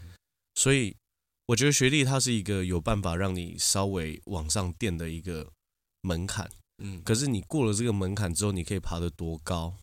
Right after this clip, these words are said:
Speaker 1: 嗯。
Speaker 2: 走得多远，
Speaker 1: 嗯。
Speaker 2: 啊，那是两码子事。
Speaker 1: 嗯，是。
Speaker 2: 只是你，你的选择的机会会比较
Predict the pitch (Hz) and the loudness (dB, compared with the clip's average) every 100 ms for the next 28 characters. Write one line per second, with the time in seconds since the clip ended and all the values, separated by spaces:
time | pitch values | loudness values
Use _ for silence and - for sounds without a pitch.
0 | 95 92 85 - - 92 95 95 95 107 | -14 -14 -14 -4 0 2 0 0 0 2
1 | 107 76 92 90 85 82 85 87 87 78 | 0 -4 -14 -14 -8 -6 -4 -4 -6 -8
2 | 76 80 80 76 78 78 - 101 101 90 | -10 -8 -8 -8 -8 -4 -4 -4 -10 -12
3 | 85 - 95 87 _ - 107 123 98 90 | -12 -12 -12 -14 _ -2 0 2 0 -2
4 | 110 101 98 - 104 90 92 98 110 - | -2 0 2 4 2 0 -2 -2 4 4
5 | 131 127 104 104 85 | 4 0 0 0 -2